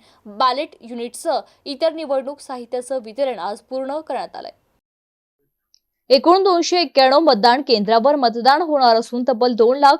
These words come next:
पंचेचाळीस हजार नऊशे एकोणतीस मतदार आपला मतदानाचा हक्क बजावणार आहेत. निवडणूक प्रक्रिया शांततेत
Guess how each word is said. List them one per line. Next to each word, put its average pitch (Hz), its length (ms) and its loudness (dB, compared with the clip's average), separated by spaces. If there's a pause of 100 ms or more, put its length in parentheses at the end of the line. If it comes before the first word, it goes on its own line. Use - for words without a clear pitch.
पंचेचाळीस 220 520 -2
हजार 247 260 0
नऊशे 233 260 -4
एकोणतीस 226 520 -8
मतदार 233 380 0
आपला 208 300 -2
मतदानाचा 240 600 -2
हक्क 254 260 -6
बजावणार 190 440 -2
आहेत. 170 100 -4 (120)
निवडणूक 302 400 4
प्रक्रिया 302 380 2
शांततेत 269 400 -2